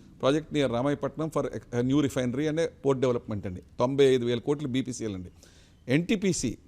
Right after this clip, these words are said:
విశాఖపట్నంలో టూ ల్యాక్ క్రోర్స్ అండి, ట్వంటీ వన్ బిలియన్ డాలర్స్. నేను చంద్రబాబు నాయుడు గారు Davos-లో చెప్పింది ఏంటంటే, మీరు చూసింది ట్వంటీ వన్ బిలియన్ డాలర్స్, రెండు లక్షల కోట్లే in clean energy from ఎన్టీపీసీ in విశాఖపట్నం. But ఈ నెక్స్ట్ ఫైవ్ ఇయర్స్‌లో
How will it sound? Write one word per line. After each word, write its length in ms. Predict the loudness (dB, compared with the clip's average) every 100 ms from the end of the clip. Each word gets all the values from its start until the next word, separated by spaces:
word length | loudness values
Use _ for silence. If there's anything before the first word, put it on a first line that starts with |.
| -8
విశాఖపట్నంలో 580 | -2 2 2 0 -4 -4
టూ 120 | -2 2
ల్యాక్ 240 | 4 2
క్రోర్స్ 240 | 2 0 0
అండి, 120 | -4
ట్వంటీ 380 | -2 -2 0 0
వన్ 180 | 2 2
బిలియన్ 320 | 0 0 0 2
డాలర్స్. 340 | 2 0 -6 -12 -20 -18 -4
నేను 160 | -2 0
చంద్రబాబు 340 | 0 2 2
నాయుడు 140 | 2 2
గారు 100 | 2
Davos-లో 360 | 6 6 4
చెప్పింది 340 | -2 -2 -2 -2
ఏంటంటే, 240 | -2 -4 -6 -10 -20 -12 -2
మీరు 260 | 2 2
చూసింది 440 | 2 -2 -2 -2 -4
ట్వంటీ 340 | 0 0 2
వన్ 160 | 0 0 -4 -8 -20 -20 -18 -4
బిలియన్ 380 | 2 4 4 4
డాలర్స్, 260 | 4 2
రెండు 160 | -2 0
లక్షల 240 | 0 -2 -4
కోట్లే 360 | -2 0 0
in 100 | 0
clean 240 | 0 0 0
energy 320 | 0 0 -2
from 160 | 0 -2
ఎన్టీపీసీ 420 | -2 -4 -4 -6 -4
in 80 | -6
విశాఖపట్నం. 440 | -6 -6 -6 -8 -10 -16 -20 -16 4
But 180 | 6 6 0 -4
ఈ 60 | 0
నెక్స్ట్ 280 | 0 2 2
ఫైవ్ 260 | 6 6
ఇయర్స్‌లో 400 | 6 4 2 -2